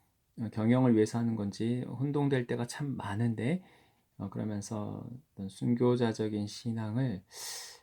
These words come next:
자꾸, 어, 그걸 강조하는 요소들이 있습니다. 그럴 때 이렇게 순수한 영혼들이, 정말 순수한 영혼들이 하나님의 사랑을 충분히 누리고 경험하지 못한 채 하나님께 더 가까이 가려는 열망은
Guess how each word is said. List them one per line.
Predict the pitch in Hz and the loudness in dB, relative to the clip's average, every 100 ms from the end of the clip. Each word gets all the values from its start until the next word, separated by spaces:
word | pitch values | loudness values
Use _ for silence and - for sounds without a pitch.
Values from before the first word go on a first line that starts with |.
| - | -16
자꾸, | - - - 131 123 110 107 - | -14 -10 0 2 4 2 -2 -8
어, | 113 104 | -8 -6
그걸 | 107 113 | -6 -8
강조하는 | - 107 120 143 139 135 131 123 107 117 | -6 -2 0 2 2 2 2 2 0 -2
요소들이 | 117 120 123 156 143 107 | 2 2 4 2 2 0
있습니다. | 92 - 95 95 127 135 _ _ _ _ _ _ - | -2 -4 -6 -4 -6 -8 _ _ _ _ _ _ -4
그럴 | 117 110 | -2 -2
때 | - 120 120 | 0 2 2
이렇게 | 101 98 | 0 -6
순수한 | 104 - 220 202 208 196 | -8 -4 0 2 4 4
영혼들이, | 123 95 92 - - - _ _ _ | 4 0 -4 -8 -14 -18 _ _ _
정말 | - - 135 | -20 -10 -6
순수한 | 131 123 113 120 104 | -2 -2 -2 -2 -4
영혼들이 | 98 101 107 139 170 _ - _ _ _ | -6 -6 -4 -4 -4 _ -20 _ _ _
하나님의 | - 165 165 156 139 | -4 0 2 2 0
사랑을 | 139 127 127 | -2 -2 -2
충분히 | - - 233 220 220 208 180 196 185 | -4 -4 0 2 4 4 4 4 2
누리고 | 113 127 123 123 107 - _ _ - | 2 2 2 2 2 -4 _ _ -4
경험하지 | 123 127 127 113 | 2 2 2 2
못한 | 104 104 - 127 117 | 0 -2 0 0 0
채 | - 139 127 90 - _ _ _ _ _ | 0 0 2 -2 -8 _ _ _ _ _
하나님께 | - 139 135 123 | -2 0 0 -2
더 | |
가까이 | - - - 127 120 | -4 -8 -2 0 0
가려는 | 101 104 104 104 107 101 - | -2 -4 -4 -4 -4 -4 -4
열망은 | 92 107 110 107 104 | -4 -2 -2 -2 -4